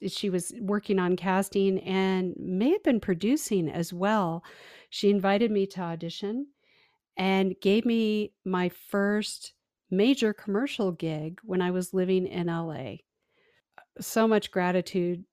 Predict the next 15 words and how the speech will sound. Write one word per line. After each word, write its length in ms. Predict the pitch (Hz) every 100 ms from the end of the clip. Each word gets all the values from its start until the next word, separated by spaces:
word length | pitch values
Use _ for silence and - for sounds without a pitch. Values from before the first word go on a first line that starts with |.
| _ -
to 120 | 190
her 200 | 175 170
for 200 | - 165
that. 380 | 170 170 175 - 185
And 120 | 180
it's 140 | 175
a 40 | 175
really 420 | 175 214 220 208
fun 400 | - 185 175 185
spot 500 | - - 165 175 - _ -
that 140 | 185 175
I 120 | 180
got 200 | 185 185
to 100 | 202
do. 420 | 175 175 180 220